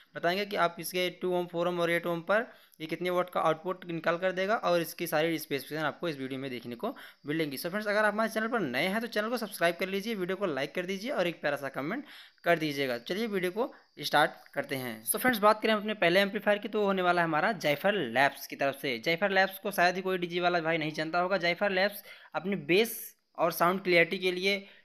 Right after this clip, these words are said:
सबसे ज़्यादा फेमस है, इसके टक्कर में शायद ही कोई एम्पलीफायर होगा, इसलिए सबसे नंबर वन पर मैंने जाइफर लैब्स को रखा है। जाइफर लैब्स के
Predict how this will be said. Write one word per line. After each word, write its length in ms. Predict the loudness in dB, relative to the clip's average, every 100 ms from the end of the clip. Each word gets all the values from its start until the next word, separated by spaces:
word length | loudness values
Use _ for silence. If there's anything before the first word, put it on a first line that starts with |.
| _
सबसे 220 | -8 0
ज़्यादा 240 | 2 4 2
फेमस 380 | 0 -4 -4 -2
है, 200 | -2 -2 -6 -14 _ -14
इसके 240 | -6 -2
टक्कर 320 | -2 0 0
में 100 | 0
शायद 280 | 2 4 4
ही 40 | 0
कोई 180 | -2 -2
एम्पलीफायर 560 | -2 -2 -2 2 2 0 -8 -6
होगा, 180 | 0 0
इसलिए 280 | 0 -6 -8
सबसे 280 | -6 -6
नंबर 280 | -4 0 0
वन 200 | 0 -2
पर 140 | -2 -2
मैंने 280 | -2 -2 -4
जाइफर 300 | -2 0 0 -2
लैब्स 340 | 0 -2 -2
को 120 | -2
रखा 260 | -2 2 2
है। 180 | 2 4
जाइफर 280 | 2 4
लैब्स 240 | 2 2 2
के 140 | 0